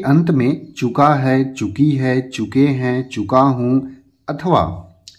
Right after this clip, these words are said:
ये हैं, ई है, या हूँ इत्यादि लगा रहे तो वो वाक्य जो है वो प्रेजेंट परफेक्ट टेंस का वाक्य होता है। अब यहाँ पर देखिए नेगेटिव सेंटेंस है तो इसमें नहीं जुड़ा हुआ रहता है।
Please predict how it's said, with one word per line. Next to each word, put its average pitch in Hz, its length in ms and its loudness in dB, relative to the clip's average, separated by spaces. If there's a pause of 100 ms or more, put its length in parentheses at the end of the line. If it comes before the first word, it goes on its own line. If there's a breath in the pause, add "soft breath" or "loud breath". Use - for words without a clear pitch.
ये 127 240 4
हैं, 127 600 -2 (180)
ई 165 200 2
है, 127 520 -4 (440)
या 117 180 0
हूँ 127 680 0
इत्यादि 175 460 0
लगा 110 280 0
रहे 110 320 -2
तो - 360 -8
वो 180 300 2 (140)
वाक्य 180 380 2
जो 120 180 -4
है 113 140 -4
वो 131 180 0 (280 loud breath)
प्रेजेंट 147 480 0
परफेक्ट 170 480 -4
टेंस 107 400 -4
का 160 80 -2 (140)
वाक्य 110 300 -2
होता 156 320 -4
है। 92 200 -6 (360 loud breath)
अब 180 160 -6
यहाँ 208 180 -6
पर 208 160 -4
देखिए 208 300 -4
नेगेटिव 135 640 0
सेंटेंस 117 520 -2
है 80 180 -8 (300 loud breath)
तो 151 80 0
इसमें 202 380 -2 (240)
नहीं 143 440 0
जुड़ा 120 280 2
हुआ 98 200 -2
रहता 90 400 0
है। 78 160 -8